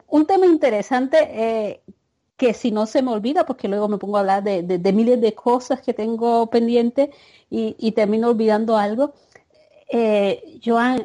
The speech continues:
eh, tema de las suspensiones, ¿cómo lo ves? Eh, Ferrari insiste, eh, la fia dice que va a mirar, que se decidirá antes de los test, pero ya estamos aquí cerquita de los test y todavía no se,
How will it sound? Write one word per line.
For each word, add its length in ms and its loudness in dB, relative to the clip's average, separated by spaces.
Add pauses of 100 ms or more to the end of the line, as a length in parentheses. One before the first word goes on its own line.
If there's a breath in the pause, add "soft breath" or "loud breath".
eh, 420 0
tema 280 4
de 100 2
las 160 -4
suspensiones, 880 -6
¿cómo 280 0
lo 120 2
ves? 380 0
Eh, 320 2
Ferrari 460 2
insiste, 920 0 (480 soft breath)
eh, 720 2
la 220 2
fia 400 0
dice 340 -6
que 240 -4
va 400 -4
a 40 2
mirar, 500 2
que 120 -4
se 140 -4
decidirá 600 0
antes 200 -4
de 120 0
los 180 -6
test, 200 0
pero 140 -4
ya 60 -4
estamos 420 -4
aquí 480 -6
cerquita 540 0
de 80 -2
los 180 -4
test 220 0
y 80 -2
todavía 340 0
no 140 -4
se, 240 -2